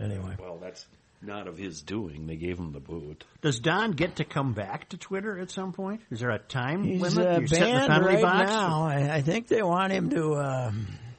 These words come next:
Speaker 1: I think, uh, yeah, maybe once he's, you know, once he's in Mar-,
Speaker 2: Eighty-sixth for life.
Speaker 1: once he's in Mar-a-La-, Mar-a-Lago, who cares what he's tweeting out then, unless he's, you know, wanting them to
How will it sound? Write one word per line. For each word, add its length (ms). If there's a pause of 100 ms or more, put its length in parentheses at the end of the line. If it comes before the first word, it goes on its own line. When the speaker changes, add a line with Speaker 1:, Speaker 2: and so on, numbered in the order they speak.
(240)
Speaker 1:
I 180
think, 300
uh, 460
yeah, 320
maybe 500
once 280
he's, 320
you 160
know, 160 (100)
once 180
he's 180
in 80
Mar-, 100
Speaker 2:
Eighty-sixth 480
for 140
life. 480
Speaker 1:
once 200
he's 240
in 160
Mar-a-La-, 560
Mar-a-Lago, 960
who 140
cares 400
what 160
he's 440
tweeting 360
out 220
then, 200
unless 320
he's, 400
you 140
know, 200 (360)
wanting 320
them 160
to 180